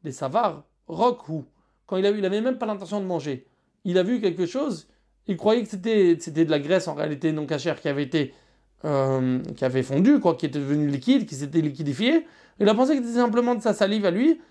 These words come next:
et il l'a prise, il l'a mise dans sa bouche, il l'a avalée. Ou blao, il l'a avalée. Dans ce cas-là, il n'amènera pas, il amènera un sacrifice pour le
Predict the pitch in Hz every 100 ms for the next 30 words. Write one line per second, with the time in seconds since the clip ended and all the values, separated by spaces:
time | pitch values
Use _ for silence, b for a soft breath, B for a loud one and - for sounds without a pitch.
0 | B B 214 208 196 262 240 208 208 214
1 | 196 - 202 320 - 285 240 226 220 196
2 | 185 - _ _ _ - 175 196 247 269
3 | 220 214 208 196 190 165 - _ _ _
4 | _ - 135 127 - 131 180 294 262 269
5 | _ 202 214 208 208 190 196 226 208 160
6 | - 220 208 208 208 175 - 127 165 214
7 | - 151 147 147 143 - 143